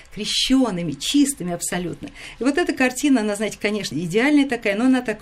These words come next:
примостилась где-то там в отдаленном уголочке сердца, и, конечно, я этот идеал от него отделаться не могу. Но прекрасно, конечно, понимаю, что, ведя речь о крещении Руси, э, главнейшем событии древней истории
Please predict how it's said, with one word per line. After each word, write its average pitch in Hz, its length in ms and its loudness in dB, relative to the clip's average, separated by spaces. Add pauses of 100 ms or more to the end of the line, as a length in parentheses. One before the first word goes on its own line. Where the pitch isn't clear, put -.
примостилась 208 600 -2
где-то 165 340 -8
там 160 260 -8 (160)
в 165 60 -10
отдаленном 170 540 -6 (100)
уголочке 170 340 -8
сердца, 285 440 -2
и, 180 260 -4
конечно, 196 460 -8
я 185 120 -6
этот 196 280 -10
идеал 180 420 -8
от 165 240 -10
него 180 280 -8
отделаться 175 480 -10
не 180 80 -8
могу. 170 260 -10
Но 190 140 -10
прекрасно, 262 440 -2
конечно, 208 240 -8
понимаю, 233 340 -2
что, 196 220 -6 (300)
ведя 202 280 0
речь 196 220 -4
о 180 40 -10
крещении 185 420 -6
Руси, 233 420 0 (460)
э, 175 140 -4
главнейшем 202 600 -2
событии 180 460 -6
древней 175 380 -4
истории 277 520 2